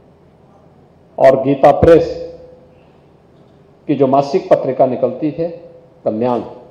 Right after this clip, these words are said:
जब सेठ जी ने,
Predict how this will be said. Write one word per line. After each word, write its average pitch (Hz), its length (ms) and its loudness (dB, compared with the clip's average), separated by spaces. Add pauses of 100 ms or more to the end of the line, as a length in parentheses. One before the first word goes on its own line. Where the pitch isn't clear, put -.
(1800)
जब 185 320 4
सेठ 185 320 0
जी 190 240 -2
ने, 123 280 -4